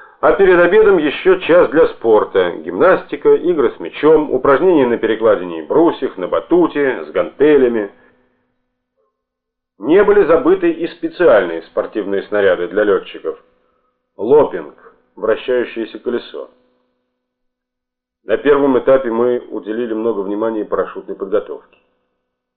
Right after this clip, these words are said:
За короткий срок все слушатели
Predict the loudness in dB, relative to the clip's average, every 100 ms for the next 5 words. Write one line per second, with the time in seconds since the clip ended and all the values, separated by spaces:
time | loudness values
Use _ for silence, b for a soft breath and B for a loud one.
0 | _ _ _ -10 -6 0 2 2 0 -4
1 | 0 0 0 -4 -4 -4 -2 -2 -2 -4
2 | -4